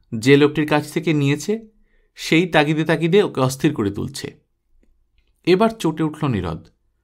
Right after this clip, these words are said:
"মাসের শেষে অত দামি শাড়ি তুমি কিনলে কেন? কালকের মধ্যে কোথায় পাবো একুশ টাকা?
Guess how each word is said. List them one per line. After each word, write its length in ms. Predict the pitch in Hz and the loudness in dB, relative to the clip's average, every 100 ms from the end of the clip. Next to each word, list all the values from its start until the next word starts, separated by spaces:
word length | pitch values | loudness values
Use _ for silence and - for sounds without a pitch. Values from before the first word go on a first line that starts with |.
| _ _ _ _ _ _ _ | _ _ _ _ _ _ _
"মাসের 380 | 104 87 95 156 | -2 -2 0 -2
শেষে 340 | 151 147 139 170 | 0 -2 0 0
অত 200 | 127 156 | 2 2
দামি 260 | 139 139 | 2 2
শাড়ি 220 | - 165 | 2 0
তুমি 200 | 165 175 | 0 -2
কিনলে 300 | 165 180 175 | -4 -2 -2
কেন? 280 | 165 90 85 - _ _ _ _ _ - | -2 -4 -8 -14 _ _ _ _ _ 0
কালকের 300 | 117 123 160 | 0 2 2
মধ্যে 200 | 165 170 | 2 2
কোথায় 300 | 165 156 170 | 0 0 2
পাবো 200 | 180 131 | 2 2
একুশ 280 | 104 123 - | 0 -6 -6
টাকা? 300 | 131 185 | -4 -4